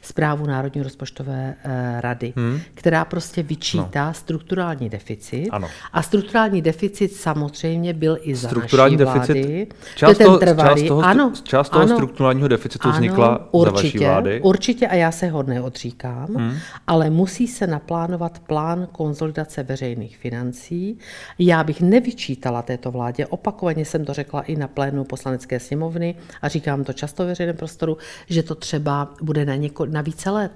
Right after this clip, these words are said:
Speaker 2: Hmm.
Speaker 1: Ale oni šli do, do voleb s tím, že to prostě zázračně uzdraví za dva, za tři roky a neuzdraví.
Speaker 2: No tak to nebyla ta válka a nebylo, mm, ty ceny energií a inflace takové, jaké jsou teď.
Speaker 1: Samozřejmě.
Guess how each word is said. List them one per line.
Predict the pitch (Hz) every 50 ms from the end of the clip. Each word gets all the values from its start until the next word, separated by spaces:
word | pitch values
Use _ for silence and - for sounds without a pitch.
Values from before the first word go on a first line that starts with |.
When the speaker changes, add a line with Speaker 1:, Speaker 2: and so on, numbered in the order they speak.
| - -
Speaker 2:
Hmm. | 120 117 117 123 131 135 -
Speaker 1:
Ale | - 139 139 -
oni | 147 151 196 247 269 254 - -
šli | - 156 143
do, | 135 123 120 123 127 139
do | 139 139 131
voleb | 131 131 131 123
s | - -
tím, | - - 131 127
že | 127 131
to | 123 - 127
prostě | 120 - 120 - - 127 120
zázračně | 110 117 120 117 - 131 135 - - - -
uzdraví | - 143 135 131 135 135 127 127 123 123 - - - - - -
za | 147
dva, | 143 135 135 131
za | 131 139 123
tři | - - -
roky | 135 120 - - 156 160 - -
a | 240
neuzdraví. | 233 254 233 196 - 135 131 117 110 - - _ -
Speaker 2:
No | 143 127
tak | 120 - 123 - - _ _ -
to | - 123
nebyla | 127 127 131 135 131
ta | 131 127
válka | 117 110 104 110 107 - 135 127 127 120 113
a |
nebylo, | 110 110 107 107 107 113 113 113 110 107 107 107 - - -
mm, | 117 113 113 113 113 113 113 -
ty | - 120
ceny | 117 - - 110 110 113 117 113 - - 85 87
energií | 117 117 107 107 110 104 110 110 110
a | 113
inflace | 107 101 - 113 107 - -
takové, | - 107 - - 110 110
jaké | 107 104 104 110 107
jsou | - 110
teď. | 110
Speaker 1:
Samozřejmě. | 107 165 190 226 220 - 185 143 131 120